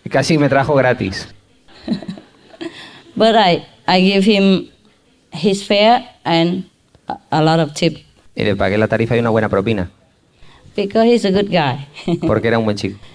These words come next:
Speaker 2: He's so young, he speak very good English, but he humbly drive a taxi. He's happy about it. He say, "As long as I earn my good money, I don't care what work."
Speaker 1: Era joven, hablaba muy bien inglés y conducía un taxi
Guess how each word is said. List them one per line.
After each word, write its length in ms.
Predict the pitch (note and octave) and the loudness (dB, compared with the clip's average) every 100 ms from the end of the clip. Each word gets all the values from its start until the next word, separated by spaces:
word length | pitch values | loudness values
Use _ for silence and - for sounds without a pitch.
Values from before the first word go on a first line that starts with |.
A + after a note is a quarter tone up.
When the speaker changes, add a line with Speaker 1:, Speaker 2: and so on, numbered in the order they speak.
| - | -2
Speaker 2:
He's 200 | A3+ G#3 | 0 2
so 120 | A3+ | 2
young, 540 | G#3 G3+ A3 C#4 D4+ - | 4 4 4 2 0 -2
he 160 | G#3 F#3+ | -2 -2
speak 280 | - G3 | -2 -2
very 280 | E3 G3+ A3+ | 2 4 4
good 240 | F#3+ G3 - | 2 0 0
English, 460 | F#3 A3 D4 D4+ - - - | 2 2 2 -2 -12 -14 0
but 220 | G#3+ A3 | 0 2
he 160 | A3+ A3+ | 2 4
humbly 720 | G#3+ C4+ C#4+ D4+ D#4 E4+ - _ _ _ _ _ _ _ _ _ - | 6 6 4 4 4 2 -4 _ _ _ _ _ _ _ _ _ -8
drive 300 | C#3+ D#3+ E3 | 0 2 4
a 60 | F#3+ | 2
taxi. 540 | A3+ B3 - D#4+ G4+ - | 2 0 2 2 2 0
He's 220 | E3+ F3+ | 0 2
happy 320 | F3+ G#3 A#3+ | 2 2 2
about 280 | A#3+ A#3 A3+ | 4 4 4
it. 120 | A#3+ | 2
He 100 | G#3 | -2
say, 180 | G3 G#3+ | -2 2
"As 200 | E3+ D#3+ | 2 2
long 180 | G3+ G3+ | 2 2
as 160 | F3 F3+ | 4 2
I 120 | E3+ | 2
earn 240 | G3+ G#3 | 4 4
my 160 | F#3+ E3 | 4 2
good 180 | G3 G3+ | 2 4
money, 380 | G#3+ A3+ A#3+ | 4 6 4
I 160 | - F3+ | 2 2
don't 180 | F3+ E3+ | 2 2
care 240 | G3 E3+ | 2 4
what 220 | D#3+ D#3 | 4 2
work." 420 | D#3+ D#3+ C3+ - - _ _ _ _ _ - | 2 2 2 -6 -20 _ _ _ _ _ -4
Speaker 1:
Era 180 | A2+ A#2 | -2 -2
joven, 320 | A2+ A#2 C3 | 0 0 0
hablaba 300 | G#2+ G#2+ A2+ | 0 0 0
muy 180 | A2 G#2+ | 0 -2
bien 180 | G#2+ | -2
inglés 580 | G#2+ G2+ G#2 C3+ C#3+ - - | -4 -2 -2 -2 -4 -10 -8
y 80 | |
conducía 460 | G2 G2 G2 F#2+ G#2 | -4 -4 -4 -2 -4
un 80 | A2 | -2
taxi 480 | A2 - D3 D#3 | -4 -4 -6 -8